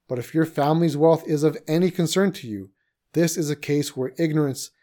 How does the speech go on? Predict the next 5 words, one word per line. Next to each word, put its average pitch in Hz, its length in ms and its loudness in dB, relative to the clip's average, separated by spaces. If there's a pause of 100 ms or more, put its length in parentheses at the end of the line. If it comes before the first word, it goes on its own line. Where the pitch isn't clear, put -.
(240)
is 160 220 2
most 156 420 4
definitely 135 760 2 (100)
not 127 560 -2 (420)
bliss. 123 580 -4